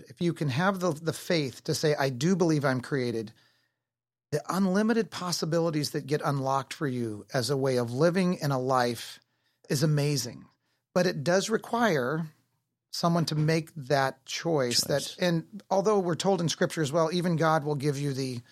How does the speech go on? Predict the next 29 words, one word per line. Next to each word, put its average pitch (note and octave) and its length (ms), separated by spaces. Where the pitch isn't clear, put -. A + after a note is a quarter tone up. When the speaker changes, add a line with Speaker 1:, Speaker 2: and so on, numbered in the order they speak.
Speaker 1:
the D#3 120
urging, D#3+ 520
the D3+ 140
inkling, D#3+ 520
the, C#3 240
the D#3 140
nudge, D3+ 560
if D#3 160
you D3+ 80
Speaker 2:
Sure. C3+ 280
Speaker 1:
will, B2 140
to F3 100
look E3+ 260
in D#3 100
that C3+ 220
direction. B2 640
But A3 100
you A3+ 60
know A3 80
what? A3+ 160
It's G#3 120
a F#3+ 40
choice. - 400
At D3+ 120
the F#3 140
end G#3+ 120
of A3 80
the G#3+ 60
day, D#3 580